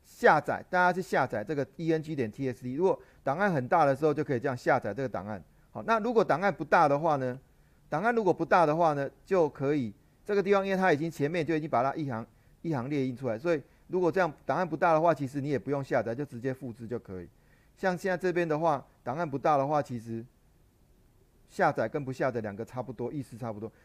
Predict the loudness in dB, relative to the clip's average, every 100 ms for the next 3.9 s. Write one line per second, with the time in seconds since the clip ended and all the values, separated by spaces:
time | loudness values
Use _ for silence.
0 | _ -2 2 2 4 4 6 4 6 2
1 | 2 0 2 2 -4 -6 _ _ _ -12
2 | -10 -8 -4 -4 -4 -4 -4 -4 -12 -6
3 | -2 -2 -2 -8 -8 -6 -2 -2